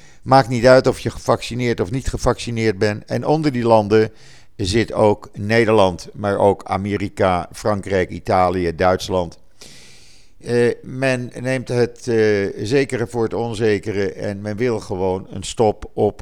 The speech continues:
al die, eh, ja, eh, virussen die door veel vakantiegangers, veel reizigers, het land worden binnengebracht. Want die mensen zitten in vliegtuigen,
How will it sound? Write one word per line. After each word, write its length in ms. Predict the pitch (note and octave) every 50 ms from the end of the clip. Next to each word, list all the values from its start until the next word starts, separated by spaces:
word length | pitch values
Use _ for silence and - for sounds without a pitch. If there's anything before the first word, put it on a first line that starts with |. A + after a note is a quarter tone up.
| -
al 260 | - A2+ A2 G2+ G2+ F#2+
die, 500 | G2 F#2+ F#2 F2 F2+ - G2+ F#2+ F#2 F2
eh, 360 | D2+ - - - - - G2
ja, 240 | G#2+ G#2+ G2 - - -
eh, 140 | - C3 - - - - -
virussen 600 | - - D#3 C#3+ C#3 B2 A#2 - - G#2+ G#2 G#2 - - - - - - - - -
die 140 | - B2+ C3+
door 160 | B2 C3 A#2
veel 280 | - - E3+ E3 D3+ D3
vakantiegangers, 880 | - A2+ - - D3 D3+ D#3 A2+ A#2+ B2+ A#2 A2+ G2+ F#2 F#2 G#2+ A#2+
veel 260 | - - B2+ A#2 A2 G2+
reizigers, 680 | G2+ B2 C3+ D#3+ C3+ A2+ G#2+ F2+ F#2 F2+ F#2 - - - - - - - - - -
het 180 | - C#3 C#3+
land 360 | B2+ C#3 D3+ D#3 D#3 - - -
worden 420 | - A#2 A2+ C3 C3 B2 A2 A2+ G#2
binnengebracht. 800 | G2+ A#2+ G#2+ G#2 G2+ - G2+ F2 F#2+ G#2 F#2 E2 - - - - - - - - - - - - - - - - -
Want 120 | - B2+
die 100 | B2 D3
mensen 280 | C#3 D3 D3+ A#2+ A2+ B2
zitten 320 | A2+ C3 C3 A#2+ C3 B2
in 100 | A#2 A2
vliegtuigen, 800 | G2+ - D3+ D#3 C3+ C#3 - - B2 A2 G2+ G2+ G2 - A2+ A2